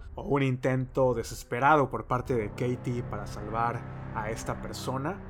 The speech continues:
Y caminando ligeramente por la pared, encontramos y vemos por primera vez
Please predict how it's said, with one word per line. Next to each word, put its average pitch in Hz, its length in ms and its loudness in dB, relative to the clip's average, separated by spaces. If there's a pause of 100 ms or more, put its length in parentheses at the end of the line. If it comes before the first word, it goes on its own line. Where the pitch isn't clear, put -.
(160)
Y 143 240 0
caminando 170 560 6
ligeramente 165 800 6
por 120 240 -2
la 117 180 0
pared, 135 340 2 (460)
encontramos 135 1000 4
y 110 360 -6
vemos 143 400 6
por - 220 -4
primera 123 440 2
vez 131 380 2